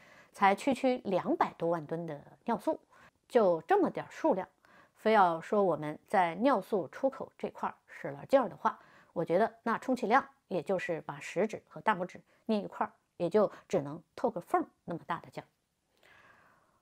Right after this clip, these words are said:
我用力了吗？我掐着什么东西了吗？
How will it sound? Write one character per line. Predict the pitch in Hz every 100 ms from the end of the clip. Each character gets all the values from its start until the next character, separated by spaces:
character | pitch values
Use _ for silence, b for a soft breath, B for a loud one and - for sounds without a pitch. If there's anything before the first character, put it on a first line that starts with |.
| _
我 | 233 208 185 185
用 | 381
力 | 381
了 | 339 247
吗？ | 247 _ _ _ _ _ _ -
我 | 196
掐 | 180 - 311 311
着 | 220
什 | 185 175
么 | 180
东 | 285
西 | 330
了 | 247
吗？ | 226